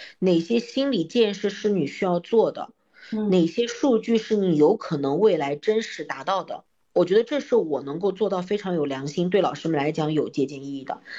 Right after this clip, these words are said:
Speaker 1: 那些去吹牛的人，他只会让这个行业越来越焦虑，他对个体来讲没有任何好处。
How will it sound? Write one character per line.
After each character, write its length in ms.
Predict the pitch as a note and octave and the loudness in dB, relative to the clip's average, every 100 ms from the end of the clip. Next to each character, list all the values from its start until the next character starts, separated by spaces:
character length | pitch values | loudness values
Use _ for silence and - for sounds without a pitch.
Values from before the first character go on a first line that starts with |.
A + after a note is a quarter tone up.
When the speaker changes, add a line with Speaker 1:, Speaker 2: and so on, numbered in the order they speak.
| - - - - | -12 -12 -6 2
Speaker 1:
那 240 | D4+ C#4 | 4 4
些 220 | - B3 | 4 2
去 220 | A#3+ B3+ | 2 -2
吹 400 | - - - B3 | -2 -4 2 4
牛 300 | A#3+ F3+ D3 | 4 0 2
的 100 | E3+ | 2
人， 440 | F3+ C#3 B2 C#3 - | 2 2 -2 -6 -12
他 160 | - D3+ | -4 -4
只 300 | - D#3+ D3 | -4 0 2
会 180 | D#3 G3+ | 4 2
让 240 | G#3+ F#3 | 2 0
这 60 | F#3 | -4
个 80 | |
行 260 | F3 D3 D3 | -4 -6 0
业 140 | E3 | 2
越 240 | F#3 A#3 G3 | 2 2 0
来 180 | C3+ D3 | 0 -2
越 240 | D#3+ D#3 | 0 -2
焦 300 | - D3 C#3+ | -2 -4 -4
虑， 320 | D3 C3+ - _ _ | -6 -14 -20 _ _
他 200 | - B3+ | -4 -4
对 220 | C4 C4+ | -2 -2
个 360 | A#3+ - D4+ A3+ | -2 0 2 2
体 260 | F3 - C3+ | 0 -8 -8
来 220 | B2 C3+ | -6 -8
讲 300 | D3 B2+ - _ - | -8 -8 -14 _ -4
没 220 | D#3 F#3 | 2 4
有 180 | A3 D#3 | 4 2
任 340 | D3+ G#3 G#3+ | 2 0 0
何 280 | D3 - B2+ | -6 -8 -8
好 300 | - - - | -8 -8 -8
处。 320 | - - - | -10 -10 -10